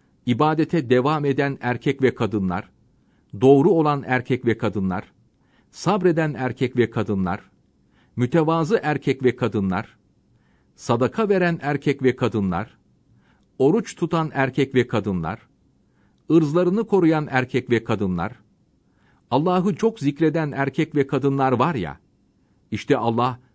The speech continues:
bunlar için bir mağfiret ve büyük bir mükafat hazırlamıştır." Ahzab suresi otuz beşinci ayeti. Hiçbir ayette Muhammedilik tabiri geçmemektedir.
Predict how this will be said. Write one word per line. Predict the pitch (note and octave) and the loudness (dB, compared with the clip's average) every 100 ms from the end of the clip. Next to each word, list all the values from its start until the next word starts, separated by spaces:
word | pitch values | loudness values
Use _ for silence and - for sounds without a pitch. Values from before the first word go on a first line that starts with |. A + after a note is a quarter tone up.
| _ | _
bunlar | G#2 B2 A#2 C#3+ | -4 0 0 0
için | C#3+ - C3 A2 | -2 -2 -2 0
bir | B2+ | 0
mağfiret | A2+ B2 A#2+ - C3 B2 | 2 0 -2 0 -2 2
ve | B2 G#2 | 2 2
büyük | A#2 F#3 D#3 | 0 0 0
bir | B2+ | 0
mükafat | B2 - C3 A#2 B2+ - | 0 0 -2 0 -2 -4
hazırlamıştır." | D#2+ F2 D#2+ D#2 E2 - D#2+ - _ _ _ _ _ - | -6 -6 -6 -6 -8 -6 -8 -8 _ _ _ _ _ -6
Ahzab | G#2 F#2+ B2+ B2+ | -6 -4 -6 -4
suresi | - G#2+ G#2 - | -4 -2 -2 -2
otuz | F#2+ G2+ F#2 | -4 -4 -4
beşinci | F#2+ F#2 F2 E2+ | -4 -4 -6 -8
ayeti. | C#2 D2 - - _ _ _ _ _ _ _ _ _ _ _ _ _ | -10 -12 -16 -20 _ _ _ _ _ _ _ _ _ _ _ _ _
Hiçbir | - G3+ - B3+ C#3+ B2+ | -4 -2 0 0 0 0
ayette | B2+ B2 G3+ | 0 0 -2
Muhammedilik | D3+ C3 D3 D3 D3 C3+ C#3+ D3 E3 - | -2 -4 -2 -2 -2 0 0 0 -2 -6
tabiri | B2+ G2 F#2 F#2+ G#2 | -2 0 0 -2 -4
geçmemektedir. | E3+ C#3+ - E2+ D2 C#2+ D2+ C#2 | -4 -4 -4 -8 -8 -12 -14 -16